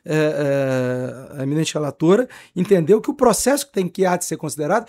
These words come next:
é o agravo de instrumento. E o trânsito do agravo de instrumento, da decisão que manteve a, ao acolhimento da, da alegação de prescrição de primeira instância, foi, foi, é, ela transitou em julgado em dois mil,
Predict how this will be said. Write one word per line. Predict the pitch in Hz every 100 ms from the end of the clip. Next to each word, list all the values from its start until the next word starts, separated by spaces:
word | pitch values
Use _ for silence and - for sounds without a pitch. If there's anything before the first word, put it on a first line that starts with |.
| -
é | -
o | 247 285
agravo | 247 240 247
de | 240
instrumento. | 233 277 202 208 - _ _ _ _ _ _ _ _ _
E | 190
o | 226
trânsito | 208 214 185
do | 202
agravo | 180 185
de | 175
instrumento, | - 240 202 233 - _ _ _ -
da | 147 202
decisão | 226 214 185 143 151 147 123 _ _
que | 180
manteve | 185 233 202 226 262 220 139 - _ _ -
a, | 165 170
ao | 160
acolhimento | 156 156 151 147 147 139
da, | 143 -
da | 135
alegação | 139 139 135 143
de | 127
prescrição | 151 139 -
de | 139 -
primeira | 143 143
instância, | - 208 233 - - - _
foi, | - -
foi, | - 202
é, | 202 175
ela | 175 175
transitou | 190 180 190
em |
julgado | 165 190 196 - _
em | 208 214
dois | 226 254
mil, | 214 226 -